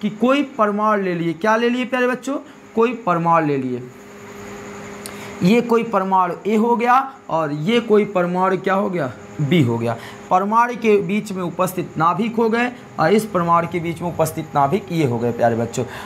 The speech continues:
अब क्या होता है, अब हमने क्या, क्या कहा प्यारे बच्चों, इस परमाणु में उपस्थित जो है कितने इलेक्ट्रॉन थे, एक, दो, तीन, चार, पाँच,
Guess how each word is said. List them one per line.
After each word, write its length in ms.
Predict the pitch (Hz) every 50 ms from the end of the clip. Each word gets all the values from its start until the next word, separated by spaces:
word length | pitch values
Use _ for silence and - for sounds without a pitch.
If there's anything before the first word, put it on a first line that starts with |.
| - - -
अब 180 | 233 240 - -
क्या 140 | 254 269 262
होता 340 | 247 247 254 254 254 262
है, 220 | 254 254 262 262 262 - _ _ - -
अब 120 | 185 160
हमने 320 | 151 175 202 226 254 277
क्या, 200 | 269 269 262 254 240 247 247 - - -
क्या 160 | 240 240 240
कहा 220 | 240 247 233 247 -
प्यारे 220 | - 240 240 240
बच्चों, 300 | 247 240 - - 269 285 285 - - - - -
इस 180 | - 254 254 -
परमाणु 520 | - - 190 185 190 202 214 233 247 247
में 120 | 240 262 254
उपस्थित 580 | 254 - 202 202 - 226 214 220 - 262 247 196
जो 140 | 180 240 233
है 220 | 233 240 262 269 - - - - - -
कितने 360 | 202 202 - 214 226 247 247
इलेक्ट्रॉन 500 | 233 240 233 240 233 220 233 233 240 240
थे, 200 | 220 254 262 269 262 - 185
एक, 260 | 196 214 220 214 214 208
दो, 320 | 170 160 202 214 220 226
तीन, 680 | 214 220 - - - 185 180 180 190 208 220 233 233 220 - - - - - - - -
चार, 420 | - 175 170 175 180 196 220 - - - - -
पाँच, 320 | 151 131 117 113 - -